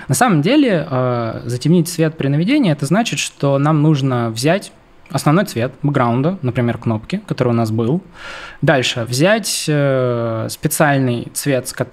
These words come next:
который мы считаем затемнить. На самом деле это не может быть не всегда затемнить. Например, в темный све-, в темной теме нужно будет что-то, наоборот, осветлять и так далее. Вот. И, э, с-, э, задать специальный параметр, который говорит о том, насколько мы подмешиваем к одному цвету другой цвет.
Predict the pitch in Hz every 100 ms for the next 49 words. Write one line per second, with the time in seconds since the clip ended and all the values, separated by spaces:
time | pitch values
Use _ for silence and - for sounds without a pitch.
0 | - 143 165 151 139 - 135 120 123 -
1 | 127 185 - 151 202 190 180 190 190 165
2 | 160 170 185 143 117 110 120 113 110 113
3 | 139 - 127 139 165 175 185 - - -
4 | 160 269 254 175 127 - 123 156 196 175
5 | 175 - 165 165 151 143 156 - - -
6 | - - 170 117 101 - - - - -
7 | 113 147 131 101 - - - - 139 135
8 | 110 - 226 277 240 147 151 143 - -
9 | 143 143 139 170 202 - 156 175 151 143
10 | 180 302 269 190 170 160 214 160 147 151
11 | 143 214 240 147 139 - 185 165 - 127
12 | 139 135 127 143 147 - 127 117 113 110
13 | 107 - 131 156 262 226 165 143 151 127
14 | - - -